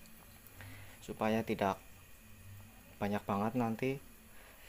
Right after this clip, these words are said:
apa namanya, durasinya, teman-teman. Oke,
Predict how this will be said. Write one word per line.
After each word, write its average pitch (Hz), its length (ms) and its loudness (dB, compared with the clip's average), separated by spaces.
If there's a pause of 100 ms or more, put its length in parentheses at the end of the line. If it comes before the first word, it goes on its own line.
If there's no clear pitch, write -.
(280)
apa 113 240 0
namanya, 117 320 2
durasinya, 113 480 4
teman-teman. 123 400 2 (480)
Oke, 151 240 2